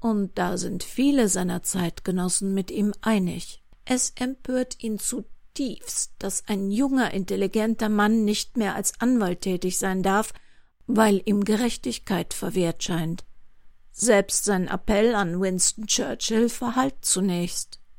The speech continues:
Da greift der berühmte Autor zu einem Druckmittel. Er schreibt einen offenen Brief an den Daily Telegraph, der am elften und zwölften Januar neunzehnhundertsieben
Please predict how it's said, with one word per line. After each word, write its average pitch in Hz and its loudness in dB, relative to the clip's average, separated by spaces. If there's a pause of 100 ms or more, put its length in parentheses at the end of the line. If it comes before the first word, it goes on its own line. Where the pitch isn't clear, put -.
(600)
Da 214 4
greift 208 2
der 294 2
berühmte 208 0
Autor 170 0
zu - -2
einem 196 2
Druckmittel. - -2 (680)
Er 240 8
schreibt - 2
einen 233 2
offenen 262 2
Brief 190 0
an 220 0
den 220 0
Daily 180 2
Telegraph, 175 -2 (800)
der 226 6
am 202 0 (120)
elften 262 0
und 254 0
zwölften 180 0
Januar 185 4
neunzehnhundertsieben 170 2